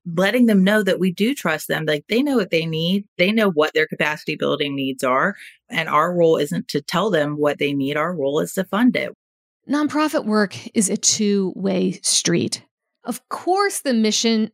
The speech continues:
Speaker 2: is what drives us, but it really can't happen without a team of supporters behind us. Tracy Bailey, Executive Director of Freedom Readers,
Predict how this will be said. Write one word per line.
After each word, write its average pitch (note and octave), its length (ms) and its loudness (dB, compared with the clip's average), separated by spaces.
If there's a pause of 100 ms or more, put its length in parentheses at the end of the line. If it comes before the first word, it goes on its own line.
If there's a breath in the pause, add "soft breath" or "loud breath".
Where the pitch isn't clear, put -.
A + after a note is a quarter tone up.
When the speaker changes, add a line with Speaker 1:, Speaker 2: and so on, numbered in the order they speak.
(140)
Speaker 2:
is G3 120 2
what F#3+ 160 0
drives G#3 460 0
us, C#4+ 180 -2
but - 220 -2
it - 80 -2
really F4 320 2
can't C4 280 -2
happen G3 420 0
without F3+ 260 -2
a F3 60 -2
team A3 340 0
of F#3+ 80 -2
supporters F#3+ 540 -2
behind E3+ 420 -2
us. - 320 -4 (460 soft breath)
Tracy C#4+ 400 0
Bailey, G3 460 0
Executive A#3 560 -2
Director B3 520 0
of F3+ 100 -4
Freedom G3+ 460 2
Readers, F3 540 -2